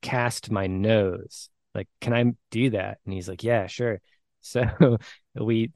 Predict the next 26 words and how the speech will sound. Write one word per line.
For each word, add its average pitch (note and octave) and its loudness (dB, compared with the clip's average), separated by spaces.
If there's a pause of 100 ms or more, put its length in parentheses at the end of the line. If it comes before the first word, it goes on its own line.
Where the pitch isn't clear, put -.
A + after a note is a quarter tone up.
(320)
we A2 -2
scanned B2 4
my B2 6
nose A2+ 4
and G#2 0
we G#2 -2
three B2+ 0
D C#3 2
printed G#2+ 0
it A2 0 (320)
and G#2 0 (760)
took - -2
that A#2 0
three A#2 -2
D A2+ -4
printed A2 -2 (420)
object A2 -2
and G2+ -4
pressed - -2
it A#2 -2
into, G2+ -2 (480)
um, G2+ -6
sand C3+ 2
to A2 -4
do G#2 0
this G2+ -4